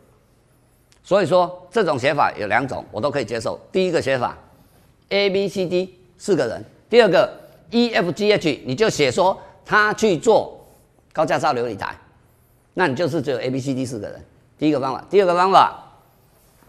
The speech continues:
A、B 编成一组，A 组，所以说 A 就是 A 至一，B 就是 A 至二，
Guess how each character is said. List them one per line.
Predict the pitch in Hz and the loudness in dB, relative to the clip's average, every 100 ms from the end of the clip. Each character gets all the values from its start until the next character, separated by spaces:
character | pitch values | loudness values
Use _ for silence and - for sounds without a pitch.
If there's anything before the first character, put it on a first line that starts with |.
| _ _ _ _ _ _ - | _ _ _ _ _ _ -4
A、 | 226 233 | 2 2
B | 240 226 | 4 2
编 | 233 - 208 | 0 0 2
成 | 208 151 143 - | 4 2 0 -2
一 | 202 | -6
组， | - 92 - - - - - - - | -4 -10 -14 -20 -20 -20 -20 -20 -6
A | 175 185 | 0 0
组， | 185 95 - - - _ _ _ _ _ | 0 -4 -12 -20 -20 _ _ _ _ _
所 | - 254 | 0 2
以 | 226 | 4
说 | 226 226 | 2 2
A | 190 233 233 | 2 4 4
就 | 240 - | 0 -2
是 | 196 196 160 - - | 0 2 0 -4 -4
A | 180 175 | -2 -2
至 | 170 170 143 | -2 -4 -4
一 | 127 139 139 - - - - - _ _ _ _ - | -4 -6 -6 -12 -20 -20 -20 -20 _ _ _ _ -2
，B | 220 240 247 | 4 6 4
就 | 254 202 | 0 -2
是 | 214 175 | 0 -2
A | 165 180 | 0 -2
至 | 170 190 147 - | -2 -2 -6 -4
二， | 147 | -8